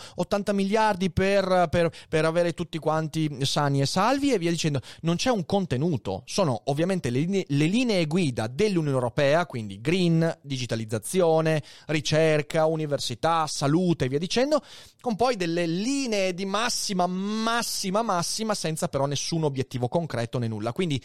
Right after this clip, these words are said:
quando Draghi dice, eh, rimodulazione, in realtà sta dicendo: "Bisogna metterci i contenuti adesso", e grazie tante che la struttura era quella, è quella dell'Unione Europea.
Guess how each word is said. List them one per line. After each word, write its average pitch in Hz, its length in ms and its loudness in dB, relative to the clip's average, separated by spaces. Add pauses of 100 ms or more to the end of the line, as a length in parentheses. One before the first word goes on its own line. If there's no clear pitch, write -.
(320)
quando 190 480 2
Draghi 151 440 0
dice, 143 360 0 (220)
eh, 123 160 4
rimodulazione, 135 1000 0
in 143 60 2
realtà 120 200 -2
sta 131 100 -4
dicendo: 127 560 2 (320)
"Bisogna 151 540 0
metterci 147 500 0
i 127 40 -4
contenuti 123 580 -2
adesso", 104 360 -2
e 107 60 -4
grazie 127 320 -2
tante 127 280 0
che 113 80 -6
la 110 80 -4
struttura 107 380 -6
era 98 120 -6
quella, 92 360 -8
è 139 120 -6
quella 127 300 -2
dell'Unione 120 340 -2
Europea. 110 460 0